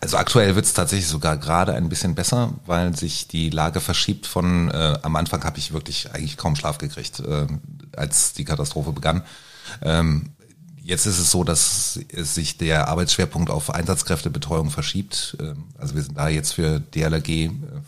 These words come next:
Feuerwehr, äh, Rettungsdienst, ähm, und,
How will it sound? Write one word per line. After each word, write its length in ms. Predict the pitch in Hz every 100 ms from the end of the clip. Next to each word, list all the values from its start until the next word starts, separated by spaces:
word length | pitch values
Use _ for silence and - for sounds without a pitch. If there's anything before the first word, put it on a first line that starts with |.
| -
Feuerwehr, 600 | - 80 - 151 73 73 78 - -
äh, 880 | - - - - _ - _ - 117
Rettungsdienst, 880 | 80 76 73 90 78 73 - - - 73
ähm, 260 | 78 73 71 - - - - - - - - - - -
und, 400 | 87 85 71